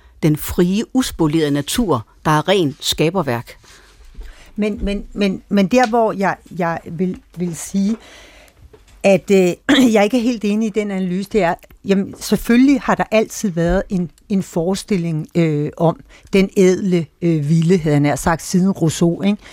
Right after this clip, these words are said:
Speaker 2: Øh, og at, at, øh, at, at civilisationen er, øh, er et onde. Men det, vi sidder og diskuterer, det er, hvorfor lige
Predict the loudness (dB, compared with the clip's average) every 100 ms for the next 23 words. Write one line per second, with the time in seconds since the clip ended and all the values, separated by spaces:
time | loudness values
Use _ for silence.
0 | -20 -20 -8 0 2 4 2 -2 -2 2
1 | 2 2 0 -4 -2 -2 -2 -2 -2 -2
2 | -4 -2 -4 -2 -2 -2 -4 -4 -2 -2
3 | -2 -2 -4 -2 -2 0 -2 _ 0 0
4 | 0 -2 -2 -2 0 0 -2 -6 -12 -2
5 | 0 0 _ 0 2 4 2 2 0 -2
6 | -8 -6 -2 0 -2 -6 _ 2 2 2
7 | -4 _ -8 0 2 2 0 0 -2 -2
8 | -2